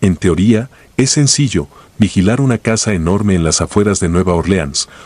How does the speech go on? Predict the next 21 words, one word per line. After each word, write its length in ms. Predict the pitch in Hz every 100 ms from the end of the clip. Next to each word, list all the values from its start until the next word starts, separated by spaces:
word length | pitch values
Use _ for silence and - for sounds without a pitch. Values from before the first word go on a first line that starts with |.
| -
una 160 | 127 147
mansión 440 | 120 98 - 120
que 180 | - 90
nadie 340 | 78 107 117
quería 340 | - 90 90 107
comprar 460 | - 87 - 104
debido 380 | 92 78 101 98
a 20 |
su 160 | 92 90
oscuro 420 | - - 120 117
pasado. 480 | 101 90 92 69 - - - - _ _ _ - - -
Había 320 | - 107 147 165
escuchado 500 | - 107 - 107 101
rumores 460 | 95 85 90 90
sobre 240 | 95 85 90
el 80 |
lugar, 360 | 82 78 80 - - - -
pero 240 | 104 95
eran 220 | 104 110 95
solo 340 | - 113 95
eso, 340 | 98 - 85